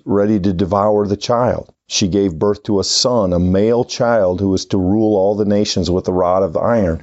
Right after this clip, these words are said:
Well, if you have read Scripture, you know who that is. This book is full of references from other parts of the Bible. The child was snatched away, taken to God and the throne. What do we read in the gospel? That Jesus escaped when Herod was trying to kill him.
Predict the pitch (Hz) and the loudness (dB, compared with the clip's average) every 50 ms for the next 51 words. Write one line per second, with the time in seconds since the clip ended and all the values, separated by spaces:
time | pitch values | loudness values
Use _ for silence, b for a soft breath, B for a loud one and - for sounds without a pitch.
0 | B B B B B 95 104 107 107 104 101 - 107 104 120 131 131 120 104 107 | B B B B B -2 0 0 0 -2 -2 -2 0 0 2 2 2 0 -2 -4
1 | 104 87 101 107 113 120 120 110 - - - 147 156 156 - - 95 90 104 110 | -4 -2 0 2 2 0 0 -2 -6 -4 -2 -2 -2 -2 -4 -4 -2 0 2 2
2 | 107 101 101 104 107 110 101 107 98 104 113 123 139 117 - - - - _ b | 2 2 2 2 2 2 2 2 2 2 2 2 0 0 -2 -4 -8 -20 _ b
3 | b b b b b b b 104 113 117 - - 104 95 123 139 143 135 139 117 | b b b b b b b 0 0 0 -2 -4 -2 0 2 2 2 0 0 -2
4 | 98 - - - - - - 165 165 170 151 117 98 87 98 107 107 131 - - | -4 -4 -6 -14 -8 -4 -2 0 2 2 2 2 0 0 0 0 0 0 -2 -6
5 | 101 90 - 98 92 92 - - 104 98 98 95 98 107 101 - - 98 95 98 | -12 -8 -4 -2 -2 -2 -2 -2 0 2 2 2 2 0 -2 -2 0 0 0 0
6 | - - 101 95 98 90 - - 110 117 - - 104 95 - b b b b b | -2 -2 0 0 0 0 0 -2 0 -2 -2 -4 -6 -12 -14 b b b b b
7 | b 104 101 - - - 101 95 95 104 107 110 113 110 - - - 98 92 95 | b -4 -4 -4 -4 -4 -2 0 2 2 0 0 0 -2 -2 -2 0 0 0 0
8 | 104 - - - 110 117 135 147 147 120 85 - - - - 92 92 - 113 104 | 0 -2 -2 -2 0 0 2 2 2 0 -2 -4 -6 -4 -2 -2 -2 0 0 0
9 | 98 98 - 95 92 98 104 101 101 95 98 92 - - - 127 123 98 85 82 | 0 2 2 2 2 2 2 2 2 0 0 0 -2 -2 -2 0 0 0 0 0
10 | 85 87 - 95 101 101 101 95 101 110 110 110 107 110 117 110 104 110 113 127 | 0 0 0 0 0 2 2 2 2 2 2 2 2 2 2 2 2 0 0 0
11 | 135 - - - - 92 - _ - - - - - 92 95 92 92 101 - - | -2 -4 -8 -10 -10 -10 -10 _ -4 -2 -2 -2 -2 -2 0 0 0 0 -2 -2
12 | 101 95 - - - - 113 120 120 107 - - 98 90 82 71 92 95 101 110 | -2 -2 -2 -2 -2 -2 0 0 0 -2 -4 -4 -4 -4 -2 0 0 2 2 2
13 | 107 92 87 95 101 - - - - 98 98 98 104 107 104 - - 107 113 117 | 0 0 0 -2 -2 -4 -4 -6 -4 -2 0 0 0 0 -2 -2 -2 0 0 0
14 | 87 - | -2 -4